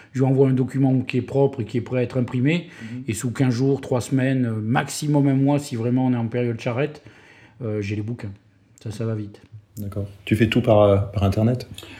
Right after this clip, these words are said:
Speaker 1: Je fais tout par Internet, oui, bien sûr. Oui, même s'il est, euh, même s'il est juste à côté, hein, mais, euh, je fais, je, oui, bien sûr, je fais tout par Internet.
Speaker 2: C'est un imprimeur bordelais ?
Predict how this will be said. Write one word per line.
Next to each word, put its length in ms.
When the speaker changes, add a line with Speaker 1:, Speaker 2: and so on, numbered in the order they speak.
Speaker 1:
Je 80
fais 80
tout 160
par 160
Internet, 440
oui, 80
bien 140
sûr. 220
Oui, 140
même 200
s'il 260
est, 140
euh, 80
même 180
s'il 240
est 60
juste 220
à 60
côté, 340
hein, 120
mais, 220
euh, 240
je 80
fais, 180
je, 120
oui, 80
bien 160
sûr, 200
je 60
fais 100
tout 120
par 160
Internet. 300
Speaker 2:
C'est 140
un 140
imprimeur 460
bordelais ? 420